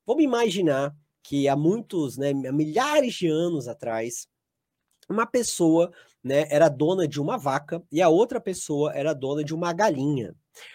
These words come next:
E essa pessoa queria trocar a galinha pela vaca, tá? E aí, na hora de fazer essa troca, a pessoa que era dono da vaca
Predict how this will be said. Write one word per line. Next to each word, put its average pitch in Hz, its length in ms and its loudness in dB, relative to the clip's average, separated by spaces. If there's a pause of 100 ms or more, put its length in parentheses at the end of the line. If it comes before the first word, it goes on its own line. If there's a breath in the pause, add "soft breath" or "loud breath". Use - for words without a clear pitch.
(200 loud breath)
E 185 140 4
essa 320 260 8
pessoa 240 380 -2
queria 226 300 -2
trocar 208 480 -4
a 208 120 0
galinha 208 760 0
pela 160 240 0
vaca, - 480 -8 (240)
tá? 113 280 -8 (540 soft breath)
E 240 100 4
aí, 285 220 10
na 285 80 10
hora 330 180 10
de - 80 -4
fazer 170 260 4
essa 151 200 2
troca, 170 460 2
a 135 160 -6
pessoa 247 340 -4
que 320 100 -6
era 190 160 4
dono 160 580 2
da 117 120 0
vaca 113 580 -2